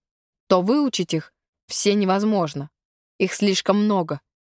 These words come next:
и они слишком разные. Однако базовые знания, на которые они впоследствии будут накладываться, я действительно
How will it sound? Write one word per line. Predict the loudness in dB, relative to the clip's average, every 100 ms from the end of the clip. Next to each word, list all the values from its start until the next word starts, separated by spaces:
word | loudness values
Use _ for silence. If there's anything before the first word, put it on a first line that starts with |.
| _
и | 2
они | 2 0
слишком | -2 -4 0 0
разные. | 2 2 0 -4 -6 -14 _ _ _
Однако | -2 2 2 0 0 -2 -2 _ _ _
базовые | 2 2 4 2 0
знания, | 0 0 0 -4 -8 _ _ -4
на | -2
которые | 0 2 2 0 0
они | -2 -2
впоследствии | -2 -2 0 0 0 0 0
будут | 0 -4 -2
накладываться, | -2 0 0 0 -4 -6 -8 -10 _ _ _ _
я | 0 2
действительно | 2 -2 0 0 0 0